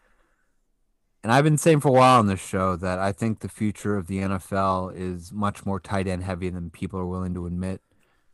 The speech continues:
I think what Belichick had there with the late Hernandez and Gronkowski in their primes, I think there's a lot more of that to come in the N F L.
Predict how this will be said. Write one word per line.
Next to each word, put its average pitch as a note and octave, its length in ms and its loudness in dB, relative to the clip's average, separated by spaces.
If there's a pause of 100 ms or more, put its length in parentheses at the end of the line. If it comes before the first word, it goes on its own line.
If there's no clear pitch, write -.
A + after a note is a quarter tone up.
(240)
I F2+ 120 -4
think F#2+ 440 -4
what F#2 300 -2
Belichick F#2+ 600 -2
had F#2+ 300 -4
there F#2+ 400 -2
with F2 300 -12
the F2 420 -6 (140)
late F#2+ 360 -8
Hernandez F2+ 920 -6
and F2 320 -6
Gronkowski F2+ 920 -6
in F2 140 -8
their F2 140 -6
primes, F#2 720 -6 (800)
I F2 100 -8
think F2+ 460 -8 (420)
there's F2+ 300 -4
a G2 100 -6
lot F#2+ 420 2
more F#2 360 -2
of E2+ 120 -6
that F2 280 -2
to - 60 -14
come F#2+ 440 -2 (260)
in F#2 120 -6
the F#2 80 -2
N F#2 100 0
F F#2 160 -6
L. F#2 220 -6